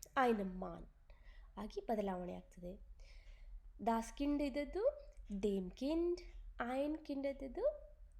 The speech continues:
ಐನಮ್ ಕಿಂಡ್. ಡಿ ಫ್ರೌ ಇದ್ದದ್ದು ಡೇಟಿವ್ ಕೇಸಲ್ಲಿ ಆಗೋತ್ತಿಗೆ ಡಯ ಫ್ರೌ, ಐನ್ ಫ್ರೌ ಇದ್ದದ್ದು ಐನರ್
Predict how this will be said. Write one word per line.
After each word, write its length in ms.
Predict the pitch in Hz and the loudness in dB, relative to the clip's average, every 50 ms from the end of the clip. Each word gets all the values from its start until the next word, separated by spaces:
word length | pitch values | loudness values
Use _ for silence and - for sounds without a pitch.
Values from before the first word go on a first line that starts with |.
| 220 196 | -6 -2
ಐನಮ್ 360 | 202 214 202 196 190 190 185 - - | -2 -2 -2 -2 -4 -6 -8 -12 -10
ಕಿಂಡ್. 360 | - 208 196 190 190 190 - - - - - - - - - - - - 196 | -10 -8 -8 -8 -8 -10 -10 -14 -16 -18 -18 -20 -20 -18 -18 -18 -14 -8 -4
ಡಿ 100 | 214 220 | -4 -4
ಫ್ರೌ 440 | 220 - - 285 294 302 311 320 320 311 | -4 0 4 6 8 10 10 8 6 4
ಇದ್ದದ್ದು 500 | 285 240 277 277 269 240 - 320 359 480 - - - - - - - - - - - | 0 2 2 2 2 2 0 -2 -2 -2 -4 -6 -14 -14 -12 -12 -12 -14 -14 -12 -6
ಡೇಟಿವ್ 280 | - 226 226 233 226 226 | -4 -4 -2 -2 -2 -2
ಕೇಸಲ್ಲಿ 400 | - 233 226 233 233 226 226 226 | -2 -4 -4 -2 -2 -2 0 2
ಆಗೋತ್ತಿಗೆ 520 | 220 214 208 220 214 220 240 233 262 359 480 494 - 214 | 2 0 0 -2 -4 -4 -4 -2 0 2 2 2 2 0
ಡಯ 280 | 226 208 202 190 190 | 0 0 2 2 0
ಫ್ರೌ, 560 | 190 - - - 190 185 185 190 190 196 208 226 - - - - - - - - - - - - - - - - - | -2 -4 -6 -6 -4 -4 -4 -4 -4 -4 -4 -6 -8 -12 -18 -20 -20 -20 -18 -18 -16 -16 -16 -16 -18 -18 -16 -10 -6
ಐನ್ 340 | 208 190 190 185 185 196 185 | -4 -4 -4 -4 -4 -8 -8
ಫ್ರೌ 300 | - - 214 208 202 196 | -6 -4 -2 -2 -2 -2
ಇದ್ದದ್ದು 720 | 202 196 - 220 202 202 - 294 349 453 440 - - - - - - - - 220 208 | -4 -6 -6 -8 -8 -6 -4 -4 -4 -4 -4 -8 -18 -20 -20 -20 -10 -4 -2 -2 -2
ಐನರ್ 500 | 202 196 196 196 196 262 311 349 381 | 0 -2 -2 -2 0 2 2 2 2